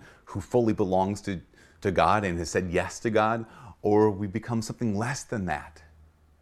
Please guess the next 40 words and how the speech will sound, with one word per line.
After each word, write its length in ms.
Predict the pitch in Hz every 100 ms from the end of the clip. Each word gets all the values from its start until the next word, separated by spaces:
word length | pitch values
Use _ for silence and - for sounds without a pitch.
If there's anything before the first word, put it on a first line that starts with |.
| _ _
You 80 | 87
know, 120 | 90
Scripture 380 | 87 - - 101
says 380 | - 107 90 - - -
that 140 | 98 -
the 80 | 92
day 160 | 101
of 80 | 107
the 80 | 101
Lord 260 | 92 90
comes. 340 | 82 107 87 76
When 160 | 87
Jesus 440 | 92 120 117 117 -
comes, 440 | - 131 98 87 - - -
it 160 | - 92
burns 300 | 120 123 113
away 200 | 104 95
all 280 | 95 104 101
stubble. 600 | - - 90 82 69 - -
<laughs> 120 | -
It 60 | -
burns 320 | 113 131 120
away, 360 | 110 101 95 - 185 175 127 -
um, 260 | 110 104 107
every 440 | 143 113 127 135 -
extraneous 880 | 104 - - - 117 117 120 113 107
thing. 420 | - 95 90 67 - _ _
Every 220 | 135 139
sin 300 | 135 - 151
we 80 | 151
hold 240 | 139 139 131
on 180 | 135 131
to, 260 | 143 135 - - -
every 160 | 92 107
success 640 | 101 - - 143 143 -
we 80 | 117
try 160 | 120
to 80 | 107
cling 300 | - 139 139
to, 260 | - 139